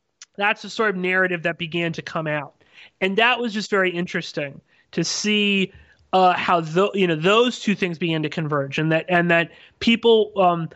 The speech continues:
I think more s-, and I think this is really just sort of a representative of the, the s-, type of, uh, society and the communities that we live in right now, currently in the U S, that everything is drawn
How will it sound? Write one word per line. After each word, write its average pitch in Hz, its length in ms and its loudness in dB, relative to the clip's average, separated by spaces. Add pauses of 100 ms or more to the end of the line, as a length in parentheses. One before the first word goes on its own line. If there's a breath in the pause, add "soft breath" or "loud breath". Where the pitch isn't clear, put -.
(160)
I 202 80 2
think 277 340 -4
more 233 320 2
s-, - 160 -4
and 202 160 2
I 220 40 2
think 262 140 -4
this 208 160 -4
is 190 100 -2
really 202 200 2
just 190 200 -2
sort 185 160 2
of 170 140 -2
a 151 280 0 (440 soft breath)
representative 180 1080 0 (300)
of 165 480 2 (260)
the, 160 400 2
the 156 200 0
s-, - 260 -6
type 175 320 0
of, 151 220 0
uh, 143 320 0 (500 soft breath)
society 220 640 2
and 160 80 0
the 156 60 -2
communities 190 540 0
that 170 120 0
we 165 100 2
live 165 300 0
in 156 320 -2 (400)
right 165 280 0
now, 165 160 0
currently 262 440 -2
in 165 80 -2
the 165 80 -2
U 160 260 -2
S, 147 200 -2
that 170 180 -2
everything 233 480 0
is 175 140 -4
drawn 165 600 -2